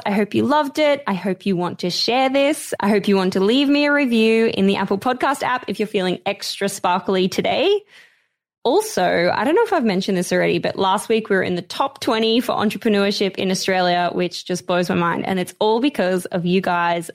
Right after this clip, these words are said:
listening and sharing and, you know, leaving reviews and all that kind of stuff. So I say this a lot, but thank you so much. Literally, I am just so grateful. And I feel like I need to tell you that all the time because I am.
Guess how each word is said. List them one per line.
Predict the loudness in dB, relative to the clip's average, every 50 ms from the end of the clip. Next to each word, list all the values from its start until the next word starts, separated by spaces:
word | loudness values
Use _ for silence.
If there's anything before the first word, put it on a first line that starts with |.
| -4
listening | -2 0 0 0 0 0 0 0 0 0 -2 0
and | 0 -2 -2
sharing | -2 -2 -2 -2 0 0 0 0 0 0 -2 -2 -2
and, | -2 -2 -2 -2 -4 -4 -6 -8 -12 -14 _ -6
you | -4 -4
know, | -4 -6 -8 -10 -8 -2
leaving | 0 2 2 2 2 0
reviews | 0 0 0 0 0 0 0 0
and | 0 0
all | 0
that | 0 -2 -2
kind | -2 -2 -2
of | -2
stuff. | -2 -2 -4 -4 -4
So | -4 -4 -4 -4 -6 _ _ _ _ _ _ _ _ _ _ _ _ _ _ _ _ _ _ _ _ _ -2
I | -2 -2
say | 2 2 2 4
this | 2 2 2
a | 2
lot, | 2 2 2 0 0
but | -2 -2 0
thank | 0 0 0 0 -2 -2
you | -2 -2
so | -2 -2 -2 -2 -2
much. | -2 -2 -4 -4 -6 -6 -8 -8 -8 -10 -10 -12 -14 -18 -20 -20 -14 -6 -2
Literally, | -2 -2 -2 0 0 0 2 2 0 0 0 0
I | -2 -2 -2 0
am | 0 0 0 0 -2 -2 -2 -4
just | -4 -4 -8 -8 -6
so | -6 -6
grateful. | -4 -4 -6 -6 -6 -6 -6 -6 -4 -4 -6 -10 -12 -14 _ _ _ _ _ _ _ _ _ _ _ _ _ _ _ _ _ -8
And | -6 -4 -4 -4 -6 -8 -10 -12 -14 _ _ _ _ -4
I | -4 -2
feel | 0 0 0
like | 0 0 0
I | -2
need | -2 0 0
to | -2
tell | -2 -2 -2 -2
you | -2 -2
that | -4 -4 -6 -8 _ _ _ -6 -2
all | 0 0 0
the | 0 -2
time | -2 -2 -4 -4 -4 -6 -10 -12 _ _ _ -4
because | -4 -2 0 0 0
I | -2
am. | -2 -4 -6 -6 -6 -8 -10 -12 -14